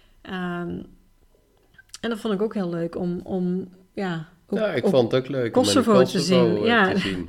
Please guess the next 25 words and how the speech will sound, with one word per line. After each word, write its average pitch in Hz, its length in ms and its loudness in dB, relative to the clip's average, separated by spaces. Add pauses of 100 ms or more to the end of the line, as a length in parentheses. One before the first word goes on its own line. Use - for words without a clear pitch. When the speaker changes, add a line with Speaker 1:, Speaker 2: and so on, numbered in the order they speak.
(120)
Speaker 1:
<laughs> - 140 -16
Speaker 2:
Ik 147 60 -8
Speaker 1:
Dus 139 100 4
Speaker 2:
moet 127 140 2
zeggen, 123 200 6
we 113 60 -2
waren 110 240 2
ook 117 180 -2
super 131 400 -4
aardig, 123 380 -2
ook 117 120 -8
bij 107 200 2
de 98 120 -4
grenzen. 120 580 -4
Of 107 140 -10
we 110 100 -4
Speaker 1:
Ja. 226 80 2
Speaker 2:
een 208 60 -2
stempel 120 440 -4
in 110 140 -2
ons 107 160 -6
paspoort 120 640 -8
wou, 117 500 -8
eh, 110 320 -4
eh, 110 60 -14